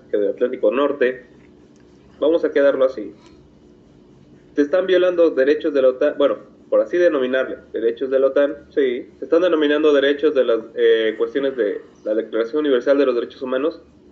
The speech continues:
sí. Se están cuestionando las reglas de guerra que se tiene de Tokio, de Bangkok y todo eso, sí.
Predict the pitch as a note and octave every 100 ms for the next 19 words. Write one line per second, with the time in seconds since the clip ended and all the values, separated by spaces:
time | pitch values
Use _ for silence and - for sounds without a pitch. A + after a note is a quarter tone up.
0 | _ - G#3 E3 A#2+ C#3 - - _ -
1 | C3+ D#3+ D#3+ E3+ D#3+ D#3 D3+ B2 A#2 C3+
2 | C#3 A#2+ G2+ F2+ - B2+ C#3+ D3 C3 -
3 | - - B2 B2 G#2+ A#2 A#2+ A#2 G#2+ G2+
4 | F#2 - F#2+ G#2 A#2 A2+ - C3 B2 C#3+
5 | F3 - - - _ _ - F#3+ C#3 B2+